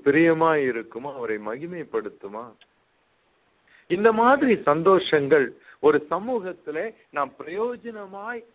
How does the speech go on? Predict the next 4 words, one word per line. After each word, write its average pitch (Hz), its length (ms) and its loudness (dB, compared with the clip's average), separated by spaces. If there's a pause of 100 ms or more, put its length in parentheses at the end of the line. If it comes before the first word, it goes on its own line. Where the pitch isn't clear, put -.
(240)
வாழக்கூடிய 170 720 -10
அளவிற்கு 165 680 -12
நம்மை 120 380 -14
தகுதிப்படுத்துமா? 117 1080 -14